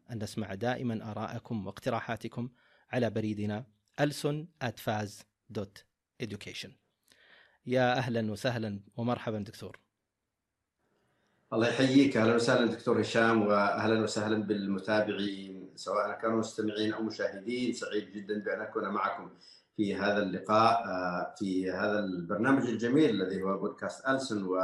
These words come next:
Speaker 2: ويكفي أنه للألسن ونحن سنتحدث بالألسن ونتحدث عنها أيضًا.
Speaker 1: صحيح،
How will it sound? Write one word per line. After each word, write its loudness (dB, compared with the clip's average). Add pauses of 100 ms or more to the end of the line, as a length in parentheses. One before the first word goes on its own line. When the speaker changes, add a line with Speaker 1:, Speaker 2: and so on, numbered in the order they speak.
(640)
Speaker 2:
ويكفي 2
أنه 4
للألسن 0
ونحن -2
سنتحدث -8
بالألسن -10
ونتحدث -4
عنها -6
أيضًا. -20 (320)
Speaker 1:
صحيح، -10